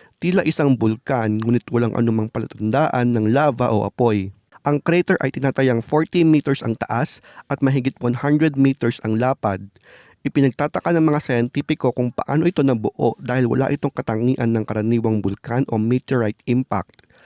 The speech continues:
Ang ilang teorya ay nagsasabing ito ay bunga ng pagbagsak ng isang meteorite na hindi sumabog, habang ang iba naman ay naniniwalang resulta ito ng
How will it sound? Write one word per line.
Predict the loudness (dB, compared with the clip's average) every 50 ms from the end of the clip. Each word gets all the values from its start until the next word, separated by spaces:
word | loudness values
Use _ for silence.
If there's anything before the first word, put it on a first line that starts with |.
| -20 -20 -20 -20 -20 -8 _
Ang | -2 -2 0
ilang | 2 2 4 4 2 0
teorya | 0 2 2 2 2 2 2 0
ay | 0 0
nagsasabing | -2 -2 -4 -6 -4 -4 -4 -2 0 -2 -2
ito | -2 0 0 0 0
ay | 0
bunga | 0 0 0 0 0
ng | -2 -2 -2
pagbagsak | -4 -6 -8 -8 -8 -8 -10 -8 -8 -8 -6 -4
ng | -4 -4 -6
isang | -6 -6 -4 -4 -2
meteorite | 0 -2 -2 -2 -2 -2 0 0 -2 -2 -4
na | -4
hindi | -4 -2 -2 0 -2 -2 -2
sumabog, | -2 -2 0 0 0 -2 -2 -2 -4 -4 -4 -8 -14 _ _ _ _ -20 -20 -20 -20 -20 _ -6
habang | -4 -4 -2 0 0 0 0 0
ang | 0
iba | 0 0
naman | 2 2 2 2 0 0
ay | 0 0 0 0
naniniwalang | 0 0 0 2 2 2 0 0 0 -2 -2 -4
resulta | -4 -4 -4 -4 -4 -6 -4
ito | -2 -2 -2
ng | -2